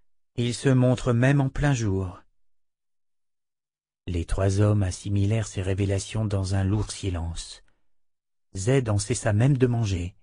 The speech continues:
De mieux en mieux », souffla Richard. « Et quelles autres horreurs nous réservent les contrées du milieu ? » Ce n'était pas une question, plutôt l'expression de sa frustration.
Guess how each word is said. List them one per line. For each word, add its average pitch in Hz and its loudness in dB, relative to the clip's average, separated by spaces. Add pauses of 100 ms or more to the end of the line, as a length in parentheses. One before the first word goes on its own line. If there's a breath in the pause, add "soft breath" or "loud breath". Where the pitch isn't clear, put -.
(1700)
De 85 -2
mieux 92 0
en 87 -4
mieux », 85 -2 (1200)
souffla 95 -4
Richard. « 85 -6 (1120)
Et 110 -2
quelles 117 0
autres 110 0
horreurs 117 4
nous 101 0
réservent 107 0
les 104 -2
contrées 104 -4
du 101 -4
milieu ? » 101 -2 (1600)
Ce - -4
n'était 113 0
pas 120 0
une 110 -4
question, 101 -4
plutôt 107 -4
l'expression 107 -2
de 98 -2
sa 107 -6
frustration. - -8